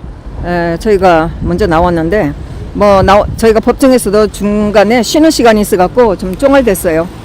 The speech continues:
근데 직원들이 이제, 법원 직원들이 저희를 좀 경계를 해서 복도에 있을 수는 없고 저는 잽싸게, 에, 그 전에 안민석이가 타고 온 엘리베이터를 타고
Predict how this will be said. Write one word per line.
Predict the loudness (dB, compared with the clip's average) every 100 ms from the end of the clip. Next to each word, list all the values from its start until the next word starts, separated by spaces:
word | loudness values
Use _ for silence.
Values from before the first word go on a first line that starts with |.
| -16 -8
근데 | -6 -4
직원들이 | 2 2 2 4 4 4
이제, | 4 2 0 -6 -2
법원 | 2 2
직원들이 | 2 0 2 2
저희를 | 2 2 2
좀 | 2 -2
경계를 | 0 2 2 4 4 2 0 -6 -12 -2
해서 | 0 2 2 2 -2 -10 -12 -4
복도에 | -4 2 2
있을 | 4 0
수는 | 0 -2
없고 | -2 -2
저는 | -2 -4
잽싸게, | -4 -4 -2 0 0 0 -4 -8
에, | -4 -2 -4 -6 -12 -14 -4
그 | 0
전에 | 2 4 4 4
안민석이가 | 4 4 2 2 0
타고 | 0 -2 2
온 | 4 4 2 -6 -14 -8
엘리베이터를 | 2 2 2 0 0
타고 | 0 0 2 2